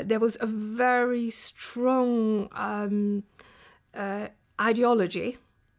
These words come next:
that dyslexia didn't exist at all. It wasn't to be taken as a, as a brain-based condition,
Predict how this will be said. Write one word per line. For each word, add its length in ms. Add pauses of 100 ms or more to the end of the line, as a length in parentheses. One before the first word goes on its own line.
(540)
that 280
dyslexia 440
didn't 240
exist 540 (840)
at 200
all. 240 (380)
It 160
wasn't 640 (140)
to 80
be 80
taken 520 (380)
as 180
a, 160
as 140
a 60
brain-based 1120
condition, 540